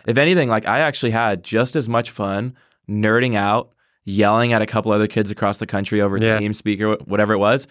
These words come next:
Speaker 2: Yeah.
Speaker 1: than I did at a fifteen hundred person frat party with, like, Dombreski playing in our
Speaker 2: Yeah.
Speaker 1: backyard.
Speaker 2: Yeah.
Speaker 1: It's just as much fun, but it doesn't actually do anything for you. And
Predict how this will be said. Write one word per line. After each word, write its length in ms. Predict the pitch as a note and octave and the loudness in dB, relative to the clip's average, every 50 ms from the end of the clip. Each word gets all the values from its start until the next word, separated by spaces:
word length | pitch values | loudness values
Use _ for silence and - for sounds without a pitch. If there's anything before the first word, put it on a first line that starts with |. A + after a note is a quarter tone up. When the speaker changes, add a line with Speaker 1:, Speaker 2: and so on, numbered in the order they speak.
| - - - | -18 -16 -12
Speaker 2:
Yeah. 160 | G#2+ G2+ G2 - | -12 -12 -6 -2
Speaker 1:
than 160 | A2+ B2 C3+ | 0 2 2
I 120 | C3 B2 A2+ | 2 2 2
did 180 | C3 C3 C3+ | 2 2 4
at 100 | C3 B2 | 4 2
a 100 | A#2 G#2+ | 2 0
fifteen 540 | - - - - C3 C3+ C3 - - C3+ A#2+ | -2 -6 -6 0 0 0 0 0 -2 -2 0
hundred 240 | A2+ A#2+ A#2+ A#2+ A2 | 0 0 0 0 0
person 340 | - A#2+ A#2 - - G#2+ F#2 | 0 0 0 0 -2 -6 -4
frat 280 | - A2+ A2 G#2+ - | -2 -2 -2 -2 -2
party 240 | - A2 G#2 G#2 G2+ | 0 0 0 2 2
with, 180 | G2 F#2+ - - | 0 -2 -2 -2
like, 320 | G2+ F#2+ F2+ - - _ _ _ _ _ _ _ _ _ _ _ _ _ _ _ _ _ _ - | -2 -2 -2 -4 -10 _ _ _ _ _ _ _ _ _ _ _ _ _ _ _ _ _ _ -2
Dombreski 600 | - A2+ A2+ G#2+ A2 G#2+ G#2 - - - G#2 G2 | 0 2 2 2 2 0 0 0 -2 -4 -4 -4
playing 300 | - - G#2+ F#2+ G2+ G2+ | -2 -2 -2 -2 -2 -2
in 100 | F#2+ G#2+ G#2+ | -2 -2 -2
our 80 | G#2 | 0
Speaker 2:
Yeah. 40 | G#2 | 0
Speaker 1:
backyard. 540 | G#2 G2 F#2+ F#2+ G#2+ G2 F2 D#2 D2+ - - - | 0 -2 -2 -4 -4 -6 -4 -4 -6 -8 -12 -10
Speaker 2:
Yeah. 120 | - G#2+ A#2 | -2 0 0
Speaker 1:
It's 140 | G2 F#2+ | 0 2
just 260 | A#2+ B2+ C#3 C#3 - E3 | 2 2 2 2 0 -2
as 100 | D3 D#3+ | 0 0
much 200 | D3+ D3 - - | 0 0 -2 -2
fun, 420 | - G#2+ G2+ G2 F#2+ F#2+ G2+ G#2 _ _ _ _ _ _ _ _ _ _ _ _ - | -2 0 0 2 0 -2 -4 -8 _ _ _ _ _ _ _ _ _ _ _ _ -2
but 120 | - B2 B2+ | 0 0 2
it 40 | B2 | 2
doesn't 220 | C#3 C3 C3+ C#3 | 0 0 2 0
actually 260 | B2 A2+ - A#2+ G#2+ | 0 0 0 -2 -2
do 180 | F2+ F2 G2 G2 | -2 0 -2 -2
anything 300 | G2 G2 F#2+ - G2 F#2+ | -2 -2 -4 -6 -10 -12
for 220 | - - G2+ G2+ | -6 -4 -4 -2
you. 300 | G2 G2+ G2 F#2+ F#2 - _ _ _ _ - - _ _ _ - | -2 -2 -4 -4 -6 -10 _ _ _ _ -20 -20 _ _ _ -4
And 800 | - A#2 A#2+ A#2+ A#2+ A#2 A#2 A2+ A2 A2 A2 G#2+ G#2+ G#2 F#2+ G2 | 0 0 2 2 2 4 4 4 4 4 4 4 2 0 -2 -4